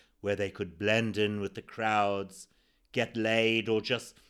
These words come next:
get shit-faced on Chibuku bear. And now I was to take these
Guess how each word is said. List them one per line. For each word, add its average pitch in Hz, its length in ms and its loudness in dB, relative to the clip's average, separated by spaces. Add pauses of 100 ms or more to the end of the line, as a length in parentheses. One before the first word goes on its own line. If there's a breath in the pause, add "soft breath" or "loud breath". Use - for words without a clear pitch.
(140)
get 123 180 -6
shit-faced 117 800 -4
on 107 140 -8
Chibuku 110 600 -6
bear. 107 460 -2 (2250 soft breath)
And 202 220 -4
now 151 380 4
I 143 200 2
was 175 220 -2
to - 60 -16
take 104 340 -4
these 110 180 -6